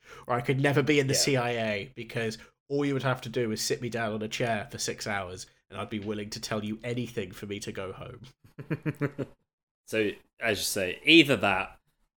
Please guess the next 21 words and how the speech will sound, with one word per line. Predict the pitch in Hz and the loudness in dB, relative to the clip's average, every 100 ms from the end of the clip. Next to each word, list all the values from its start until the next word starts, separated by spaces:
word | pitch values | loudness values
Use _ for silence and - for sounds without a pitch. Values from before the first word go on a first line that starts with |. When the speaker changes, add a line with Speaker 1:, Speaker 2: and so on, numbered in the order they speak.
| _ | _
Speaker 2:
or, | 113 101 95 85 80 - _ _ _ _ | -2 2 2 2 -6 -14 _ _ _ _
or | - 80 | -16 -14
a | |
decent | - - - | -14 -4 4
Speaker 1:
Or | 165 | 6
a | 143 | 4
Speaker 2:
meal. | 135 | -2
Speaker 1:
d- | 135 | -4
Speaker 2:
Or | 170 185 | -4 6
both, | 220 151 - - | 8 8 4 -10
perhaps. | 123 95 87 - - - - _ | -8 -6 -6 -8 -12 -12 -16 _
Speaker 1:
Or | 294 | -2
both, | 302 302 - 226 | 6 6 6 2
yeah. | 240 - | 2 2
I | 208 | -2
mean, | 240 208 | 0 4
or | 220 | 4
d-, | 220 165 - _ - - - - _ _ _ - _ _ _ _ | 2 -10 -18 _ -16 -14 -14 -16 _ _ _ -20 _ _ _ _
can | - 233 240 | -4 -2 0
you, | 240 | 0
like, | 180 160 | 0 0